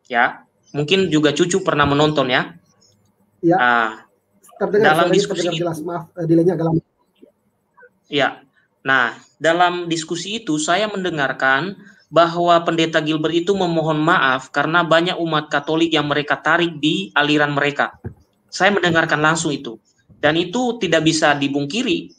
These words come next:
Speaker 1: eh, karena dia, eh, Pendeta Gilbert langsung minta maaf. Saya, eh, kurang lebih kata-katanya begini, "Saya, eh, Romo, eh, terlebih dahulu saya mohon maaf dulu karena banyak, eh, jemaat Katolik yang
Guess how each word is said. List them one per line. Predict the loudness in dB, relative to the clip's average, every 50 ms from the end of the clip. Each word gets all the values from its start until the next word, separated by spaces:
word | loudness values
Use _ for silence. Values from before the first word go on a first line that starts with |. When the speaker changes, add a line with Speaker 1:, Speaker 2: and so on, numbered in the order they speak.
| _ -4
Speaker 1:
eh, | -4 -2 0 0
karena | 0 2 2 2
dia, | 2 4 4 4 4 2 0 -6 -16 -20 -20 -14 _
eh, | 0 2 4 4 4
Pendeta | 2 0 0 0 -2 -2
Gilbert | -2 -2 0 0 2
langsung | 2 2 0 0 0 0
minta | 2 2 2 2
maaf. | 4 4 2 2 0 -4 -10 -8
Saya, | -2 0 0 0 -2 -4 -8 -16 -20 -20 -18 _ 0
eh, | 4 6 6 6 4 4 0 -4 -12 -8 -2
kurang | 0 0 2
lebih | 2 0 0 0 0
kata-katanya | 0 0 0 0 -2 0 0 0
begini, | -2 -2 -4 -6 -10 -12 -16 _ _ _ _ _ _
"Saya, | -6 0 0 2 4 4 4 4 2
eh, | 2 2 2 4 4 4 4 2
Romo, | 2 2 2 2 2 0 0 -4 -10 -20 _ _ _ -8 -4
eh, | -2 -2 -2 -2
terlebih | -2 -4 -2 0 0 0 0
dahulu | 2 2 2 2 2
saya | 2 2 2
mohon | 2 0 -2 -2 -2 -2
maaf | -2 -2 -2 -4 -4
dulu | -2 0 0 0 0 -2
karena | -4 -6 -6 -4 -2 0 2 4 4 2 0 -2 -6 -16 -20 -20 -20 _ _ 0
banyak, | 0 2 2 2 0 0 0 -2
eh, | -2 -4 -2 -2 -4 -4 -6 -8 -10 -12 -16 _ _ _ _ _ _ -8 -6
jemaat | -4 -2 -2 -2 -2 -4
Katolik | -6 -4 0 2 2 2 2 2
yang | 2 2 2 2 0 -2 -6 -10